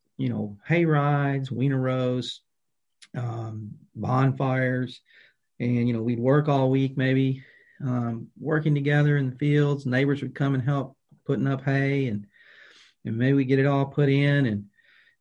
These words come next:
we'd crank up that five-gallon ice cream freezer. You know, I mean, eight eggs to the gallon, forty eggs to fill that thing up, and, and good Jersey milk.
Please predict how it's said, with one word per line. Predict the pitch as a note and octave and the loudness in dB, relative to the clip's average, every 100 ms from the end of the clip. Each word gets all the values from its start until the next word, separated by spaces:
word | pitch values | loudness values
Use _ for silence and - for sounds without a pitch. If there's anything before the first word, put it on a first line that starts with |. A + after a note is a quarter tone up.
| - | -6
we'd | A#2+ A#2 | -6 -2
crank | D3 C#3 C#3 | 2 2 2
up | C3 | -2
that | - G2+ | -2 -4
five-gallon | - C3+ C3+ C3+ C3+ C3 B2 A2 - _ _ - | 0 2 2 0 0 2 0 -4 -12 _ _ -4
ice | B2+ C#3 | 0 0
cream | C#3+ B2+ A#2 A2+ | 0 -2 -2 -4
freezer. | A#2 A2+ A#2 A#2 - _ _ _ _ _ - | -4 -2 -4 -6 -12 _ _ _ _ _ -6
You | B2+ | -2
know, | B2 B2 A#2 | 0 0 0
I | C3+ | 0
mean, | C3 A#2 | 0 2
eight | C3 C#3 | 0 0
eggs | C#3 C#3 C3+ C3+ | 0 0 0 -2
to | C3 | -4
the | |
gallon, | A#2+ B2+ B2 A2 A2 | -2 -2 -2 -4 -6
forty | A#2+ C3 C3+ C3 | -2 0 2 2
eggs | C3 A#2+ G#2+ | 2 0 -4
to | - | -10
fill | - B2+ | -6 -2
that | A#2 A2+ - | -2 -4 -4
thing | A#2+ A#2 | -2 -2
up, | A#2 - | -4 -4
and, | G#2 - - - - - - | -8 -8 -14 -20 -20 -20 -8
and | G#2+ A2 | -6 2
good | C3 | 0
Jersey | A#2 C3+ C3 B2 | 4 4 4 2
milk. | B2 C3 C3+ B2 | 2 4 2 0